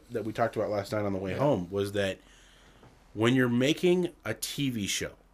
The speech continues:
Speaker 2: Mm-hmm.
Speaker 1: you can have ten different plots in an episode.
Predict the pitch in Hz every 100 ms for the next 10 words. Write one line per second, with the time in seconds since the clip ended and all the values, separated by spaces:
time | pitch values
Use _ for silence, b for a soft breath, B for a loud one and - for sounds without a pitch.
0 | _ _ _ - - 101 95 107 135 b
1 | b b b b 117 180 190 151 123 156
2 | 156 139 95 82 - - _ _ _ -
3 | - 135 120 107 117 113 98 - 107 101
4 | 95 90 90 90 92 - 73